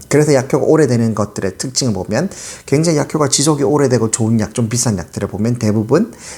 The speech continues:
extended release라고 돼 있고 층이 두 개 있는 bilayer 디자인을 차용합니다. 아, 그러니까 다른 약들에 대해서도 이런, 이런 디자인 차용하는 약들이 많은데 한번 시간이 되면 제가 말씀드리도록 할게요.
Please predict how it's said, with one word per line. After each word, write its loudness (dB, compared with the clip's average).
extended 2
release라고 -2
돼 -8
있고 -6
층이 2
두 -2
개 0
있는 -2
bilayer 0
디자인을 -4
차용합니다. -6
아, -8
그러니까 -2
다른 4
약들에 0
대해서도 -2
이런, 0
이런 0
디자인 0
차용하는 0
약들이 -4
많은데 -4
한번 0
시간이 0
되면 -4
제가 -6
말씀드리도록 -4
할게요. -6